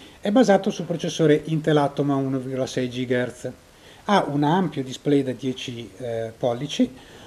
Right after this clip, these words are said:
con una risoluzione di milleventiquattro per seicento punti. Inoltre,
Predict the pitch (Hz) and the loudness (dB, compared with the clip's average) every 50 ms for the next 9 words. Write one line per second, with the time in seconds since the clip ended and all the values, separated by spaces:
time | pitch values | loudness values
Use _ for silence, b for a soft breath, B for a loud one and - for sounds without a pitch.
0 | B B - 233 208 190 175 185 208 202 - 285 285 277 - 185 160 160 156 160 | B B 0 2 4 4 4 4 2 4 6 6 4 4 4 2 0 2 2 0
1 | 170 185 214 196 165 165 208 208 277 277 - 151 135 - 147 - - 120 - - | 0 2 2 4 4 4 2 2 2 2 4 2 2 2 -2 -4 -6 -6 -6 -6
2 | 127 - - 127 110 - 123 - - - 107 104 101 - - 98 - _ _ _ | -8 -8 -8 -8 -8 -8 -10 -10 -10 -12 -12 -12 -12 -14 -16 -20 -20 _ _ _
3 | B B B B B B B B - 143 151 160 156 160 151 156 214 - - B | B B B B B B B B -2 2 4 6 6 6 4 2 0 0 -2 B